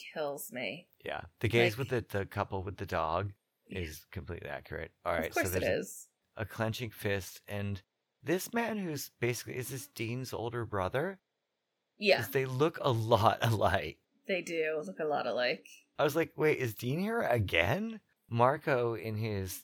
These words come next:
Speaker 2: side turned up fedora, in his jacket and turned up collar, is surprised that people are suggesting that he might be homosexual.
Speaker 1: I
Speaker 2: Not that you
Speaker 1: just
Speaker 2: can't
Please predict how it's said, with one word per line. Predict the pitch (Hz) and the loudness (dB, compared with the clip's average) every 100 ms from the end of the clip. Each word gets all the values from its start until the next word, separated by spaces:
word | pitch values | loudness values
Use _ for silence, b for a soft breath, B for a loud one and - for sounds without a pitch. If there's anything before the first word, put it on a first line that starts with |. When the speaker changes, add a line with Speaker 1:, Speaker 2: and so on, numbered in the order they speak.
| _ | _
Speaker 2:
side | - - 113 113 107 | -8 0 2 2 -2
turned | 117 113 110 | -6 -4 -2
up | 104 - | -4 -6
fedora, | - 95 110 110 92 87 92 107 b b b - | -8 0 2 4 4 4 2 -2 b b b -6
in | 107 101 | -4 -2
his | 104 101 95 92 90 - _ _ | -2 -2 -4 -4 -8 -12 _ _
jacket | - 113 110 - 113 104 - | -6 -2 -2 -2 -4 -6 -6
and | 101 101 - | -8 -8 -12
turned | - 110 98 | -6 -4 -2
up | 95 - | -4 -6
collar, | 120 135 110 95 | -2 0 0 0
is | 92 92 90 | -4 -6 -8
surprised | 104 - 104 101 101 - | -8 -6 -2 -2 -4 -6
that | 104 - | -10 -6
people | 107 95 95 95 76 | -8 -4 -4 -4 -2
are | 87 90 92 _ _ _ _ _ - | -2 -2 -6 _ _ _ _ _ -14
suggesting | - 107 - 135 139 110 95 | -8 -6 -2 -2 -2 -6 -4
that | 87 | -2
he | 95 | -2
might | 92 90 | -4 -4
be | 92 | -2
homosexual. | 92 90 90 131 123 90 76 87 90 _ _ _ _ _ _ _ _ - | -2 -2 -2 -2 -2 -4 -4 -6 -10 _ _ _ _ _ _ _ _ -8
Speaker 1:
I | 92 | 0
Speaker 2:
Not | 90 | 2
that | 82 | 2
you | 92 | -4
Speaker 1:
just | - | -2
Speaker 2:
can't | 87 | -4